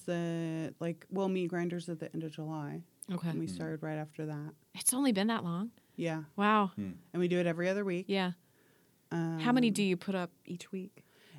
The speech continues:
Speaker 1: It depends. So sometimes I don't find a lot of sheets at the thrift store.
Speaker 2: Okay.
Speaker 1: Um, and sometimes I find a lot.
Speaker 2: Yeah.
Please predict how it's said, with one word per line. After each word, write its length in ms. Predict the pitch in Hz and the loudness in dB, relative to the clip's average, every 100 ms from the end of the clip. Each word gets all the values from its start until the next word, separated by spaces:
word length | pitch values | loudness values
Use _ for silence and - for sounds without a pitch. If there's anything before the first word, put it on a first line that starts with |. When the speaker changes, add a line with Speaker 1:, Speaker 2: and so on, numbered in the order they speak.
| - | 4
Speaker 1:
It 180 | 294 269 | 6 6
depends. 580 | 302 214 208 165 160 - | 4 4 4 4 2 2
So 160 | 214 | 0
sometimes 440 | 202 247 247 269 247 | 2 2 4 4 4
I 40 | |
don't 160 | 202 175 | 2 2
find 180 | 208 190 | 2 4
a 60 | |
lot 140 | 190 170 | 4 2
of 80 | |
sheets 300 | - 226 247 | 0 0 0
at 120 | 311 285 | 0 0
the 100 | 285 | -4
thrift 300 | - 285 - | -2 -4 -4
store. 380 | - 294 302 311 - | -2 0 0 -2 -4
Speaker 2:
Okay. 300 | 180 170 160 - - - | -2 -2 -2 -8 -12 0
Speaker 1:
Um, 300 | 180 170 - | 2 2 4
and 160 | 160 170 | 2 4
sometimes 340 | 180 226 214 | 4 4 4
I 60 | 185 | 4
find 240 | 202 180 | 4 4
a 40 | |
lot. 400 | 147 147 180 302 - - | 4 6 6 4 0 -6
Speaker 2:
Yeah. 300 | 170 160 143 | 0 2 0